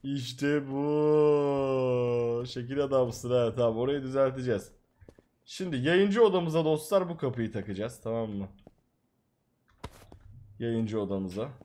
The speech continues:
Şimdi bunu, bunu da mı vidayla takıyoruz acaba? Tornavida. Bunu nasıl takıyoruzdur sizce? Biz bu kapıyı nasıl taktık acaba ya? Aa, a-, taktın mı ben? Yo.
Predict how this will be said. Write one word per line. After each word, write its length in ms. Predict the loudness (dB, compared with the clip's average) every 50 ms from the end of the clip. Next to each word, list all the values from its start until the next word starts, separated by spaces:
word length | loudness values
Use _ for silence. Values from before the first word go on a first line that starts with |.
| _ _ _ _ _ _ _ _ _ _ _ _ _ _ _ _ _ _ _ _ _ _ _
Şimdi 200 | _ -10 -8 -6
bunu, 220 | -4 -4 -6 -6 -10 _ -20 _ _ _ _ _ _ _ _ -20 -20 _ _ _ -20 _ _ _ _ _ _ _ _ _ _ -14
bunu 280 | -10 -8 -6 -4 0 0
da 80 | 0
mı 120 | 0 0 -2
vidayla 380 | -2 0 0 0 0 -2 -4
takıyoruz 420 | -6 -8 -10 -8 -8 -8 -6 -6 -6
acaba? 520 | -4 -4 -4 -2 -2 -2 -2 -4 -6 -12 -18 -20 -20 -20 -20 -20 -20 -20 -20 -20 -20 -20 -20 _ -20 -20 -20 -20 -20 _ -8 -4
Tornavida. 680 | -4 -4 -2 -2 -4 -2 -2 -4 -2 -2 -2 -2 -4 -6 -12 -18 -14 -10
Bunu 160 | -8 -6 -4
nasıl 200 | -4 -6 -6 -6
takıyoruzdur 680 | -6 -6 -6 -4 -4 -4 -4 -4 -4 -6 -6 -8 -10 -10
sizce? 500 | -10 -12 -12 -10 -8 -6 -4 -4 -4 -6 -8 -12 _ _ _ -20 -20 -18
Biz 100 | -16 -16
bu 80 | -14 -8
kapıyı 280 | -8 -6 -4 -4 -4
nasıl 200 | -4 -4 -4 -2
taktık 300 | -2 -2 -2 -4 -8 -10
acaba 300 | -10 -8 -6 -6 -6 -4
ya? 240 | -4 -2 -2 -4 -4 -4
Aa, 280 | -4 -2 -2 0 -2 -4
a-, 140 | -6 -6
taktın 440 | -8 -8 -8 -8 -8 -14 -14 -12 -8
mı 200 | -6 -4 -4 -4
ben? 80 | -4 -4
Yo. 440 | -4 -2 -2 -2 -2 -2 -4 -8